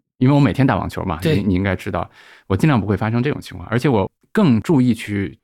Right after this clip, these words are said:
Speaker 1: 不要把这些情绪发泄在别人身上，对吧？比如说你，你非常生气、非常难过，然后你对你的伙伴或者说对你的家人发脾气，我觉得那个是特别不好的。
Speaker 2: 我们来回忆一下啊。
Speaker 1: 嗯。
Speaker 2: 二十一号当天，你心里面是一团乱麻的吗？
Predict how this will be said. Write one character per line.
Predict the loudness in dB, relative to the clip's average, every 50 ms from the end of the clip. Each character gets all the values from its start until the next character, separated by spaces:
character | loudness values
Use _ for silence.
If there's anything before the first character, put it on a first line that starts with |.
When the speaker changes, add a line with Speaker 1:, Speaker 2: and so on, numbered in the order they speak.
| _ _ -20 _ _ _ _
Speaker 1:
不 | -2 0
要 | 0
把 | 0 -2
这 | -2 -4 -4 -4
些 | -4
情 | -4 -6 -6
绪 | -6 -4
发 | -4 -4 -2
泄 | -2 -2 -2
在 | -2
别 | -4 -6 -8
人 | -8
身 | -6 -4 -4 -6
上， | -6 -8 -12 -16 _ _ _ _ _ _ _ _ _ _
对 | -4
吧？ | -2 -2 -4 -6 _ _
比 | -6 -6
如 | -4
说 | -2 0 2 2
你， | 2 2 0 -2 -6 -10 -10 -10
你 | -8 -8 -4
非 | -4 -2
常 | -2 0 0
生 | 0 0 -2
气、 | 0 0 -4 -2
非 | -2 0
常 | 0 0
难 | -2 -2 -4
过， | -4 -4 -4 -2
然 | -4 -4 -4
后 | -2 -2 -2
你 | 0 -2 -4
对 | -2 0 0 0
你 | 0 -2
的 | -4 -6 -8
伙 | -8 -8 -6
伴 | -4 -4 -4 -4 -6 -4
或 | -4 -4
者 | -4 -4
说 | -4 -6 -6 -4
对 | -4 -4
你 | -4 -4
的 | -8 -10
家 | -10 -10 -6 -4 -4
人 | -4 -4 -4 -6 -10 -16 _ _ _ _ _ _ _ _ _
发 | -4 -4 -4
脾 | -4 -4 -8
气， | -8 -6 -6 -6
我 | -6 -10
觉 | -12 -8
得 | -6
那 | -4 -4
个 | -4
是 | -4 -6
特 | -12 -16 -18
别 | -20 -18
不 | -18 -16
好 | -18 -18 -18 -20
的。 | _ _ _ _ _ _ _ _ _ _ _ _ _
Speaker 2:
我 | -4
们 | 0 0
来 | 0 0
回 | -2 -2 -2 0 0
忆 | 0 0 0 -2
一 | -2
下 | -4 -6 -6
啊。 | -8 -8 -12 -16 -18 _
Speaker 1:
嗯。 | -10 -10 -10 -10 -12 -16 -20 _ _
Speaker 2:
二 | -2 0 0
十 | 2 2
一 | 2 2
号 | 2 0
当 | 0 0 0 0 0
天， | -2 -2 -2 0 0 -2 -4 -6 _
你 | -4 -2 -2
心 | -2 -2 -2 -2
里 | -2
面 | -2 -2
是 | -2 -2 -4
一 | -4
团 | -4 -4 -4 -2
乱 | -2 -4
麻 | -4 -6 -8 -12
的 | -12 -14
吗？ | -14 -16 -18